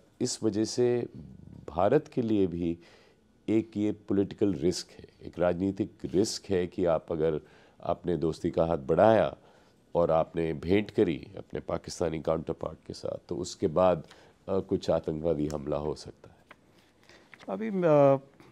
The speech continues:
Speaker 2: फ़ौज की बात आई। पाकिस्तान में जो फ़ौज है, उसने आधे समय खुद शासन किया और जब वो पावर में नहीं रहे, तो उनके इशारे पे सिविलियन सरकार चलती रही।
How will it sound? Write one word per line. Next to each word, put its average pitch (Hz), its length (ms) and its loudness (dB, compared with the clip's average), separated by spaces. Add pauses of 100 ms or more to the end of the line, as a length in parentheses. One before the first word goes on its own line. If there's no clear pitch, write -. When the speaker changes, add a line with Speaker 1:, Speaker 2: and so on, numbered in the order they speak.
(200)
Speaker 2:
फ़ौज 147 260 6
की 143 140 -2
बात 120 300 -4
आई। 131 180 -4
पाकिस्तान 147 720 -2
में 196 380 -8
जो 151 120 -6
फ़ौज 131 460 -4
है, 127 220 -8
उसने 143 400 -8 (160)
आधे 135 280 4
समय 160 440 0 (680)
खुद 151 160 2
शासन 143 400 2
किया 131 380 -4 (240)
और 139 220 2
जब 156 220 4
वो 208 240 0 (160)
पावर 139 280 8
में 175 120 -2
नहीं 147 300 -4
रहे, 127 260 -8
तो - 160 -10
उनके 143 380 -2
इशारे 147 440 2
पे 151 140 -6
सिविलियन 127 420 -2
सरकार 113 380 -6
चलती 110 420 -8
रही। 110 240 -10